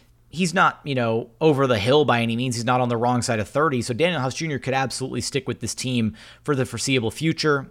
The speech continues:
Dealt with a lot of injuries this last season, but I wanna see the best for him. And hey, uh, I, I'm glad that he, uh, I guess he's just out here name searching on Twitter. I don't know.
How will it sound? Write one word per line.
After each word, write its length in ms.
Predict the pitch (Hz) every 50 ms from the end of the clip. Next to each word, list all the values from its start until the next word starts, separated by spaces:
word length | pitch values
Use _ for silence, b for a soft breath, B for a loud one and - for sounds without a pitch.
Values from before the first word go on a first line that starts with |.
| - - 120
Dealt 220 | - 143 135 131
with 80 | 123 113
a 40 | 131
lot 180 | 131 117 110
of 60 | 113
injuries 360 | - 127 139 139 131 135 123 107
this 180 | 127 117 -
last 240 | 139 131 127 123 -
season, 280 | - 147 135 123 135 123
but 180 | 107 113 107 B B B B -
I 80 | -
wanna 160 | 220 220 220
see 160 | 202 - 220 214
the 80 | 190
best 260 | 156 190 180 156 -
for 220 | - 147 131 107 87
him. 100 | 85 - - - -
And 240 | - 135 131 131
hey, 260 | 143 143 120 98 90 - - -
uh, 380 | 127 123 123 123 120 117 123 80
I, 400 | 101 127 131 135 135 127 123 123 - _ _ _ _ - -
I'm 140 | - 131 131
glad 260 | 123 139 147 147 143
that 120 | 139 156 110
he, 340 | 113 131 139 135 131 131
uh, 320 | 131 127 123 123 120 117 113 110 B B B B B B B B B B
I 80 | - 139
guess 140 | 135 139 131
he's 160 | 143 135 120
just 120 | 123 117
out 160 | 131 127 123 113
here 120 | 120 123
name 260 | 117 117 120 117 113
searching 340 | - - 113 101 - - 117
on 60 | 101
Twitter. 360 | 95 - - 107 92 92 90
I 120 | - 135 143
don't 100 | 143 127
know. 140 | 107 87